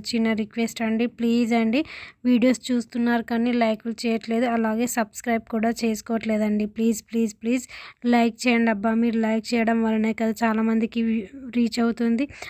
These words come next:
అలాగే నాకు కూడా వాచ్ టైమ్ పెరుగుతుంది కదా అండి. ప్లీజ్ అండి, వెయ్యి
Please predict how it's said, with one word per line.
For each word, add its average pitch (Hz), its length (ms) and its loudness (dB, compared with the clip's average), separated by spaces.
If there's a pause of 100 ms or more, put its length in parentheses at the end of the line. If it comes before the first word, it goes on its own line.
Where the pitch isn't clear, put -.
(140)
అలాగే 233 420 4
నాకు 220 240 0
కూడా 233 220 -2
వాచ్ 220 300 0
టైమ్ 226 260 -4
పెరుగుతుంది 220 600 -2
కదా 214 220 0
అండి. 214 180 0 (400)
ప్లీజ్ 240 400 4
అండి, 226 200 2 (200)
వెయ్యి 240 280 2